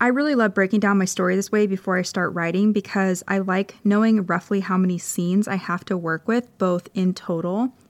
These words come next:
and then within the beginning, middle, and end. That way, it's really easy for me to tell if my story is kind of veering off track or if a certain section of my story is becoming too inflated at any point.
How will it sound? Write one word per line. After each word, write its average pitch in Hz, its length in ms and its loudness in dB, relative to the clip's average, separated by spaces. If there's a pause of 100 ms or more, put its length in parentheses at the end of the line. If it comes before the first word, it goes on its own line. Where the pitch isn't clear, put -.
and 196 160 2
then 190 220 2
within 185 420 -2
the 185 60 -2
beginning, 175 480 -2
middle, 175 260 -4
and 160 160 -6
end. - 320 -10 (300)
That 208 200 0
way, 202 480 2
it's 190 240 -2 (100)
really 196 380 2
easy 180 260 0
for 185 140 -2
me 180 160 2
to 185 140 -6
tell 185 400 -2
if - 180 -2
my 180 120 0
story 180 460 -2
is 170 120 -6
kind 180 240 -4
of 165 80 -6
veering 170 400 -2
off 160 200 -6
track 165 460 -2
or 175 240 -2
if 165 320 -6 (340)
a 196 100 -2
certain 185 340 -2
section 175 400 -4
of 185 80 0
my 170 100 -2
story 170 380 -4
is 170 80 -8
becoming 165 420 -6
too 247 220 0
inflated 185 600 0
at 156 200 -4
any 165 160 -4
point. - 340 -8